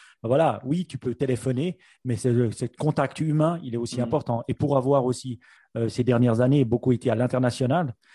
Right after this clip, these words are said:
Speaker 1: j'ai pu voir que, ouais, le fait d'aller, d'aller voir ses clients, d'aller voir ces, ces, ces gens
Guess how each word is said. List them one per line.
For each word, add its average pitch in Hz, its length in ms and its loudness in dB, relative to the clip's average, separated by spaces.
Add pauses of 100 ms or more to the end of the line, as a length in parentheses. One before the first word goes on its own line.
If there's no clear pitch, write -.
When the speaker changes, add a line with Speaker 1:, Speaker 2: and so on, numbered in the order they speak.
(140)
Speaker 1:
j'ai 127 100 -4
pu 143 140 -2
voir 143 340 -2
que, 117 240 0 (460)
ouais, 156 320 2 (340)
le 135 100 -2
fait 170 260 -2
d'aller, 143 480 0
d'aller 117 260 -4
voir 127 480 -2
ses 123 140 -12
clients, 139 440 0
d'aller 113 240 0
voir 131 420 0
ces, 120 320 -8
ces, 123 360 -4
ces 127 200 -6
gens 135 280 0